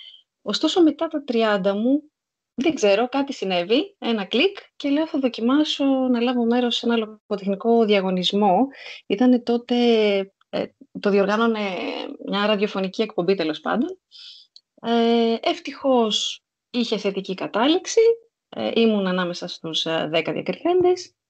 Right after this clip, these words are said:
και αυτό μου έδωσε τη δύναμη να συνεχίσω. Ήταν κάπου στα τέλη του δύο χιλιάδες δεκατέσσερα, θυμάμαι καλά, η πρώτη συμμετοχή σε διαγωνισμό λογοτεχνικό.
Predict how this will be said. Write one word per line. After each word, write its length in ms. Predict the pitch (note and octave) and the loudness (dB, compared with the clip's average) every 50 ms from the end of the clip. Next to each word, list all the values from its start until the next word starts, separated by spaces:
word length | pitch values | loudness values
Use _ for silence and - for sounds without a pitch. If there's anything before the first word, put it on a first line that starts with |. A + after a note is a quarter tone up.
| _ _ _ _ _ _ _ _ | _ _ _ _ _ _ _ _
και 160 | - - B3+ | -10 -8 -8
αυτό 200 | A#3 - - C#4 | -8 -2 2 4
μου 220 | C#4 C#4 C4 B3 | 6 6 6 6
έδωσε 360 | A#3+ A#3+ A#3+ B3+ A#3 - A#3+ | 4 2 0 0 -2 -2 -6
τη 100 | A#3 - | -6 -8
δύναμη 380 | G3+ G3+ G#3+ G#3+ G#3+ G#3+ G#3 G#3 | -6 -6 -6 -6 -4 -4 -4 -4
να 380 | G3+ G3+ G3 G3 G3 F#3+ F#3+ F#3+ | -4 -4 -6 -6 -6 -8 -8 -8
συνεχίσω. 760 | F#3 - F#3+ F#3+ F#3 - - F3 E3+ - - - - - - _ - - | -6 -4 -4 -2 -2 -2 -2 0 -2 -2 -4 -4 -6 -6 -8 _ 0 2
Ήταν 240 | - A#3 A#3+ B3+ | 2 4 4 4
κάπου 260 | B3 A#3+ A#3+ A#3 - - | 4 2 0 -2 -4 -10
στα 320 | - - A#3 G#3+ G#3+ - _ | -6 -4 -4 -6 -6 -8 _
τέλη 320 | - A#3 A#3+ A#3+ A#3+ A#3+ | 2 4 4 6 4 4
του 100 | A#3 A3+ | 2 2
δύο 80 | G#3+ A#3+ | 0 2
χιλιάδες 200 | A3+ A#3+ A#3+ A3 G#3+ | 4 4 2 2 0
δεκατέσσερα, 460 | G#3+ G3+ G3 G#3+ G#3 G3 - E3 E3 - | -4 -2 0 0 0 0 0 -4 -4 -4
θυμάμαι 220 | - D3+ D3+ D#3 | -4 -4 -2 -2
καλά, 380 | D3+ - - - - - - - _ - | -4 -4 -4 -6 -6 -6 -8 -10 _ -8
η 120 | - G3+ F#3+ | -6 -6 -6
πρώτη 920 | G3+ _ F3+ F3+ F3 E3+ D#3+ D#3+ _ E3+ E3 E3 E3 D#3 D3 C#3 C3+ _ _ _ _ _ _ _ _ _ _ _ _ _ _ - - | -4 _ 0 2 2 2 0 -4 _ -12 -10 -10 -10 -10 -12 -12 -14 _ _ _ _ _ _ _ _ _ _ _ _ _ _ -20 -16
συμμετοχή 760 | _ - - A3 G#3 G3+ G3 F#3+ F#3 - - - E3+ E3+ D#3+ - _ _ _ _ _ _ _ _ | _ -6 0 2 2 2 2 -2 -4 -4 -4 -6 -6 -8 -8 -10 _ _ _ _ _ _ _ _
σε 140 | _ - - | _ -12 -6
διαγωνισμό 640 | F3 F3+ F3+ E3+ E3+ E3+ E3+ E3 F3+ F3+ E3 E3 D#3+ | -2 -2 0 0 0 -2 -2 -2 -2 -2 -2 -4 -4
λογοτεχνικό. 760 | D#3+ D#3+ E3 - F#3 E3+ E3+ E3 D#3 - - - C#4 - | -4 -4 -4 -6 -6 -6 -6 -6 -6 -6 -8 -8 -8 -12